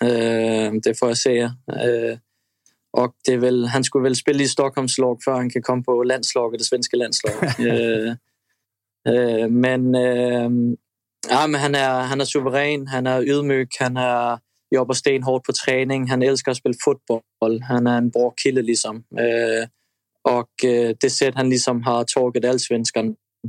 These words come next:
Speaker 1: på, eh, är, har, är otroligt bra, och, eh, det ser vi ju fortfarande, att även om han är en ung pojk, så har han otroligt mycket talent och,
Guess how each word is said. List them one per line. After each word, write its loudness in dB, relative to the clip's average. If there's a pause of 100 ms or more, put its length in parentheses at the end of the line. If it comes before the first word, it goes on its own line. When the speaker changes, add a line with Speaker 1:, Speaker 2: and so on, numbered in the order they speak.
(140)
Speaker 1:
på, 0 (260)
eh, 0
är, 0 (280)
har, 0
är 2
otroligt 0
bra, -2 (100)
och, -2
eh, 0
det -2
ser 0
vi 0
ju 2
fortfarande, -6
att -10 (560)
även 2
om -2
han 0
är 2
en 0
ung 0
pojk, -2
så -2
har -2
han 0
otroligt 2
mycket 2
talent 0
och, -2